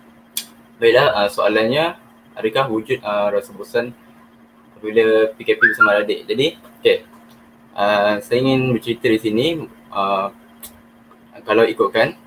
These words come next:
ah, rasa bosan, ah, bersama adik-adik tu,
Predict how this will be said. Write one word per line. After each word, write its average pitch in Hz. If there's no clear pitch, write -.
ah, 101
rasa 110
bosan, 120
ah, 110
bersama 110
adik-adik 110
tu, 139